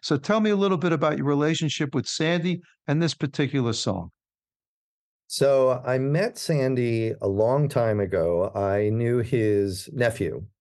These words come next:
Speaker 2: Um, it's actually his wife's nephew, who's a, a songwriter, and they came into my studio when I was in Edison, and it was my, in the basement of my, <laughs> my house. And, uh, they produced this demo of,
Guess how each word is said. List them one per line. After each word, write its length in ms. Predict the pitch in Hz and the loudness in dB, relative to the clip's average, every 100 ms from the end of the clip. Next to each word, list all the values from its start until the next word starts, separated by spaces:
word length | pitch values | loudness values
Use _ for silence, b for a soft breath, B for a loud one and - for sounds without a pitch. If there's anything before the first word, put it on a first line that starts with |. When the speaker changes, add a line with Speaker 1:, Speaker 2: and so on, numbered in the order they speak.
| _ | _
Speaker 2:
Um, 400 | 87 90 90 90 95 | -6 -4 -4 -6 -4
it's 100 | 110 | -2
actually 360 | 101 - 98 | -2 -2 0
his 160 | 98 90 | -2 0
wife's 360 | 107 117 113 | 0 0 -4
nephew, 500 | 107 101 98 95 95 95 B B - | -4 -4 -2 -4 -4 -8 B B -2
who's 400 | 123 110 - - - _ | 0 0 -4 -10 -20 _
a, 60 | 127 | -2
a 200 | 120 117 | 0 0
songwriter, 960 | 107 127 117 113 104 107 107 104 107 | 2 2 2 2 2 2 2 2 -2
and 520 | 117 107 104 104 101 101 B _ | -2 -2 -2 -4 -6 -12 B _
they 220 | 104 127 | 0 0
came 360 | 139 151 160 151 | 0 0 2 2
into 580 | 147 135 127 123 123 127 | 0 0 0 0 -2 -2
my 160 | 113 | 0
studio 580 | 107 - 127 123 120 113 | -2 -2 -2 0 2 2
when 80 | 104 | 2
I 60 | 98 | 0
was 160 | 95 | 0
in 160 | 107 98 | -2 0
Edison, 520 | 113 107 - 101 104 | 0 -2 0 -2 -2
and 80 | 92 | -2
it 40 | |
was 140 | 95 87 | -4 -4
my, 160 | 90 90 - | -4 -4 -6
in 140 | 107 | -4
the 80 | 107 | -2
basement 460 | 117 123 127 127 120 | 0 0 -2 -2 0
of 60 | |
my, 280 | 110 120 - _ | 0 -2 -6 _
<laughs> 120 | _ | _
my 240 | 185 165 156 | 0 0 0
house. 460 | 123 117 139 151 - B B B B - | 0 2 0 -2 -8 B B B B -2
And, 420 | 143 131 131 131 | 2 2 2 2
uh, 480 | 131 131 127 127 127 | 4 4 2 2 0
they 220 | 113 135 | 2 0
produced 460 | 127 131 127 131 131 | 0 -2 0 -2 0
this 180 | 131 113 | -2 0
demo 680 | - 131 131 113 110 110 113 - | 0 0 2 2 4 2 0 -2
of, 420 | 110 101 101 | 0 0 0